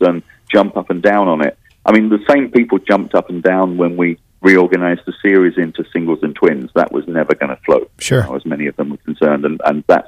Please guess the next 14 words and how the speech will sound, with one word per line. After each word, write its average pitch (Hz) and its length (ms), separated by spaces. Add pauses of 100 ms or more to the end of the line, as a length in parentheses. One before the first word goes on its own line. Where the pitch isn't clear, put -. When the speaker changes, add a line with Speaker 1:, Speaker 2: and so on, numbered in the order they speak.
Speaker 1:
ancient 78 320
history. 73 380 (520)
Um, 95 340 (360)
and, 117 260
and 117 160
we've 113 180
in-, 120 220
and 104 180
we've, 104 200 (100)
uh, - 100 (120)
instituted 104 720
a 95 40
number 104 680
of 76 80